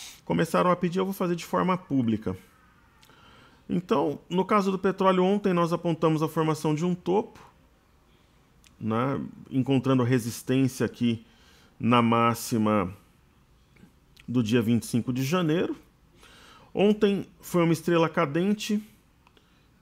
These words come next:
só que ela tinha uma leve sombrinha inferior, tal, é vermelha.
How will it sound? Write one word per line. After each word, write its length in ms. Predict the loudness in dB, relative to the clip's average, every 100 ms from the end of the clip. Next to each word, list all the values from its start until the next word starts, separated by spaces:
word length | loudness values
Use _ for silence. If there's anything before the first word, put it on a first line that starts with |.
| _ _ _ _ _ _ _ _ _ _ _ _ _ _ -14
só 240 | -2 0
que 80 | 2
ela 140 | 0
tinha 200 | 0 -2
uma 160 | 2 2
leve 360 | 2 2 -2
sombrinha 480 | -4 -2 0 0 0
inferior, 600 | 0 -2 0 0 2 0
tal, 260 | 0 2 4
é 80 | 4
vermelha. 720 | 2 2 2 0 0 -2